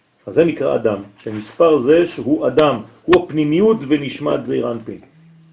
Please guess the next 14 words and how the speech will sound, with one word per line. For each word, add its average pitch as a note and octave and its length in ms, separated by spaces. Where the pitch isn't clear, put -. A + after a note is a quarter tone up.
כלומר, C3+ 240
מה A3 140
זה G3 180
אדם? B2 340
דמות E3 440
אדם, C#3 420
ב-, C#3+ 40
כל - 240
פעם - 140
שכתוב B2 460
דמות C#3+ 320
אדם, C3 440
זה B2 140
תיקון. G#2 300